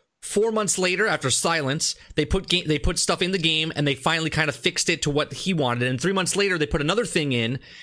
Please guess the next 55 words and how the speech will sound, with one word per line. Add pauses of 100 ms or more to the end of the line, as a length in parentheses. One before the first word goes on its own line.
and
then
the
game
is
where
he
wanted
it
to
be. (180)
But
up
when
it
came
out
at
day
one, (340)
it
was
a
complete
lie. (520)
Still
a
good
game.
I
still
like
No
Man's
Sky.
A
lot
of
people
shit
on
it, (120)
okay? (180)
But
it's
the
same
people
that
don't
understand (100)
those
type
of
games,